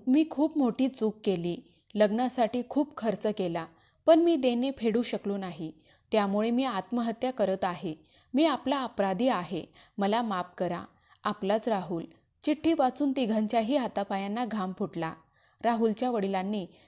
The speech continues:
त्याच्या मोबाईलवर फोन लावला. रिंग जात होती, पण तो फोन उचलत नव्हता.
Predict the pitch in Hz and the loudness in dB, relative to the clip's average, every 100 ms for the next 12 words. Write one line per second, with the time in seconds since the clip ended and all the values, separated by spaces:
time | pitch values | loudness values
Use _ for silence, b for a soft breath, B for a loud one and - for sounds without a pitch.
0 | - 262 330 302 254 196 202 208 269 262 | -2 0 2 0 0 0 0 2 0 0
1 | 220 208 196 165 170 165 - b b _ | -2 -2 -4 -4 -4 -6 -12 b b _
2 | 185 233 247 233 208 214 233 202 - 180 | 0 2 2 2 0 0 -2 -4 -4 -10
3 | b b _ 311 330 339 320 - 277 277 | b b _ 0 2 0 -2 0 0 2
4 | 254 226 208 202 196 165 170 | 0 0 0 0 -4 -6 -6